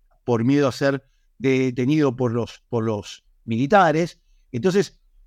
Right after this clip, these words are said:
esa, ese, ese legado de involucramiento, de resistencia, se, se hace piel en,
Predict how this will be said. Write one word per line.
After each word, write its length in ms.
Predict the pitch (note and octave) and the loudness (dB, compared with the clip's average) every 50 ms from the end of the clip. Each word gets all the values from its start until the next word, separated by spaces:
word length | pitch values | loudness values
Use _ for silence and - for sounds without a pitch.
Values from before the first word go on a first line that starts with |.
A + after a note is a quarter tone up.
| _ _ _ | _ _ _
esa, 560 | - G3 - - A3 G#3+ F#3+ E3+ E3 - _ _ _ _ _ _ _ _ _ _ _ _ _ | -2 -2 0 2 4 4 4 4 0 -4 _ _ _ _ _ _ _ _ _ _ _ _ _
ese, 360 | E3 E3 - - F#3 F3+ F#3 | -4 -4 -2 -2 -2 -2 -2
ese 220 | E3+ - - F#3 | -4 -2 -2 -2
legado 500 | D#3+ D#3 C#3+ D#3+ F#3 F#3 F3+ E3+ D#3+ C#3+ | 0 0 2 2 2 2 2 2 0 0
de 160 | C3 D#3 E3 | 0 0 0
involucramiento, 920 | D#3+ D#3 C#3+ D3 C#3+ C#3 A#2+ C3 B2 B2+ D3 E3 E3+ E3 D3+ C3+ A#2+ C3 B2 | 0 0 -2 -2 -2 -2 -2 0 0 0 0 0 0 2 0 0 0 0 0
de 140 | A#2+ A#2+ A#2+ | 0 -2 -2
resistencia, 1080 | - A#2 A#2+ - - - A2+ - _ F3+ F3 D#3+ D3 C3 - - - C3+ C#3+ D3+ - _ _ _ _ _ _ | -4 -8 -10 -10 -12 -14 -14 -6 _ 0 2 2 0 -2 -2 -2 -2 -2 -2 -2 -4 _ _ _ _ _ _
se, 400 | _ - - - B2 A#2+ A2+ - _ | _ -14 -6 -2 -2 -2 -2 -4 _
se 200 | - - - C#3+ | -18 -4 -2 -2
hace 220 | D#3+ - - C#3+ | -2 0 -2 -4
piel 460 | B2 F#3+ G#3+ G3+ D#3+ A#2+ A2 G2 F#2 - _ _ _ _ _ _ _ | 0 2 4 4 4 2 0 -4 -10 -14 _ _ _ _ _ _ _
en, 360 | - A2 G#2+ G#2+ G#2 G#2 G#2+ | -6 -4 -4 -2 -4 -4 -8